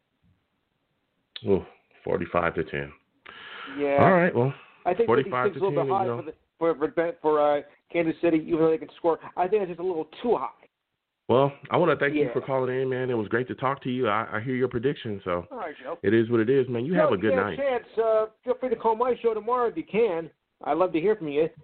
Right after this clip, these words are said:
Speaker 2: It's called the Enhanced Sports
Speaker 1: Yep.
Speaker 2: Show. We're on, uh, wait, are, you're, you're East Coast, right?
Speaker 1: No, no, no, I'm on the West Coast. Go ahead, give us,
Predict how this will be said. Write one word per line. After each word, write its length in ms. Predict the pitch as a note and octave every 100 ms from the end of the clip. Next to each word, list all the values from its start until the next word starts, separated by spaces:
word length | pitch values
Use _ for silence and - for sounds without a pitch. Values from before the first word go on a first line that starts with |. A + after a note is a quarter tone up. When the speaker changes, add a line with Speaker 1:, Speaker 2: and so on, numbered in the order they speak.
| _ -
Speaker 2:
It's 220 | D3 C#3+ -
called 260 | F#3 F3+
the 140 | D#3 D#3+
Enhanced 400 | D3 F#3 F#3+ -
Sports 300 | D3+ F#3 -
Speaker 1:
Yep. 80 |
Speaker 2:
Show. 320 | D#3 D#3 F#3+ -
We're 240 | E3 F3
on, 280 | D#3+ E3 E3 D3+ C#3+
uh, 180 | F3+ D3+
wait, 160 | G3 E3
are, 100 | F#3
you're, 220 | F#3 A3
you're 180 | G#3+ A#3+
East 180 | F#3 -
Coast, 180 | D3 -
right? 200 | D#3+ F#3 - _ _ _ _ _ _ _ _ _ _ _ _ _ _
Speaker 1:
No, 200 | B2+ E3+
no, 120 | E3
no, 140 | D#3 F#3
I'm 220 | F3+ G#3
on 60 | F#3
the 60 |
West 160 | D#3+ D#3+
Coast. 140 | G3
Go 100 | A#3
ahead, 280 | E4+ F4 F#3+
give 120 | G3
us, 80 | A#3+